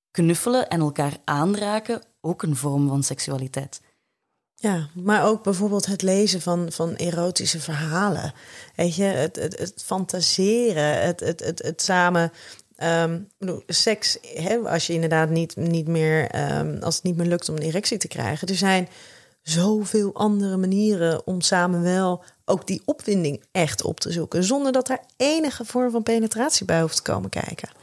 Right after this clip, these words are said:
Speaker 1: Absoluut, daar ben ik het zeker mee eens. En ik denk dat dat gewoon iets is wat dat wij, wij leren heel erg aan, dat penis in vagina seks de norm is en hetgeen waar je naar moet streven.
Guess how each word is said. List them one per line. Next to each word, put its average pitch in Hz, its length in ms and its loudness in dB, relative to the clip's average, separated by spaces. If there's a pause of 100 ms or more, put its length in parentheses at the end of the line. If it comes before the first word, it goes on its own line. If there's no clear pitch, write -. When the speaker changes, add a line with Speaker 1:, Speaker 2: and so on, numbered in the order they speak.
(240)
Speaker 1:
Absoluut, 170 380 0
daar 170 120 0
ben 160 120 2
ik 156 80 2
het 165 140 -2
zeker 151 640 -2
mee 151 180 2
eens. 160 440 0
En 147 200 0
ik - 280 -12
denk 165 200 2
dat 160 200 -2
dat 151 120 2
gewoon 147 220 2
iets 160 180 2
is 160 120 2
wat 156 120 -2
dat 139 140 0
wij, 139 400 2 (560)
wij 147 320 -4
leren 151 280 2
heel 147 220 2
erg 147 300 0
aan, 143 340 2
dat 135 280 -6
penis 139 320 0
in 135 140 -2
vagina 143 360 0
seks - 540 -4
de 143 180 -6
norm 151 420 2
is 139 220 0
en 139 80 2
hetgeen 139 340 0
waar 139 120 2
je 139 80 0
naar 135 140 0
moet 135 160 -2
streven. 147 480 -2